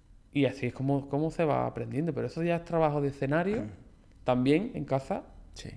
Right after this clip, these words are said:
Speaker 1: hay que intentar modular esas notas y tocar, intentarlo de esa manera.
Speaker 2: Sí,
Speaker 1: Y
Speaker 2: sí,
Speaker 1: poco
Speaker 2: sí.
Speaker 1: a poco se va
Speaker 2: Impor-,
Speaker 1: consiguiendo, pero es la
Speaker 2: importantísimo.
Speaker 1: experiencia. Eso es mucho de
Speaker 2: Sí.
Speaker 1: experiencia.
Speaker 2: Sí, sí, sí.
Speaker 1: Más que de estudiar.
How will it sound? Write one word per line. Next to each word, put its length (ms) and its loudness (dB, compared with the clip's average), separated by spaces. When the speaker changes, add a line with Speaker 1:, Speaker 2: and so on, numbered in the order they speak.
Speaker 1:
hay 220 0
que 340 0
intentar 520 -2
modular 540 0
esas 260 -8
notas 420 -4
y 540 2
tocar, 420 4
intentarlo 680 6
de 80 4
esa 180 -2
manera. 360 -2
Speaker 2:
Sí, 160 -10
Speaker 1:
Y 40 -4
Speaker 2:
sí, 120 -6
Speaker 1:
poco 220 4
Speaker 2:
sí. 40 6
Speaker 1:
a 60 8
poco 180 4
se 140 2
va 100 6
Speaker 2:
Impor-, 80 6
Speaker 1:
consiguiendo, 380 4
pero 140 8
es 40 10
la 40 10
Speaker 2:
importantísimo. 340 6
Speaker 1:
experiencia. 140 -2
Eso 140 -4
es 60 0
mucho 220 -2
de 20 -2
Speaker 2:
Sí. 60 0
Speaker 1:
experiencia. 500 -4
Speaker 2:
Sí, 180 -10
sí, 180 -12
sí. 140 -14
Speaker 1:
Más 200 0
que 160 6
de 80 8
estudiar. 480 -2